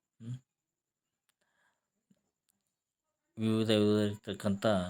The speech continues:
ದೊಡ್ಡ ದೊಡ್ಡ ಶೋರೂಮ್‌ಗಳನ್ನು ಕಾಣಬಹುದು ಇಲ್ಲೆಲ್ಲ. ಆ, ನೀವು ಎಷ್ಟೇ ನಡೆದ್ರೂ ಸಮೇತ ಅಲ್ಲಿ ಬೇಜಾರೇ ಅನ್ಸೋದಿಲ್ಲ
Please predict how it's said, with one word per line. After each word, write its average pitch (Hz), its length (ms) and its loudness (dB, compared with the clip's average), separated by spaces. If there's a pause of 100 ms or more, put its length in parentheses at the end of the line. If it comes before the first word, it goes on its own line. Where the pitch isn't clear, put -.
(240)
ದೊಡ್ಡ 113 220 -2
ದೊಡ್ಡ 110 240 0
ಶೋರೂಮ್‌ಗಳನ್ನು 107 640 4
ಕಾಣಬಹುದು 92 500 -2
ಇಲ್ಲೆಲ್ಲ. 82 300 -12 (760)
ಆ, 120 100 -4 (400)
ನೀವು 147 240 -2
ಎಷ್ಟೇ 117 360 2
ನಡೆದ್ರೂ 143 340 10
ಸಮೇತ 131 420 4 (840)
ಅಲ್ಲಿ 135 240 2 (600)
ಬೇಜಾರೇ 135 400 12
ಅನ್ಸೋದಿಲ್ಲ 110 500 4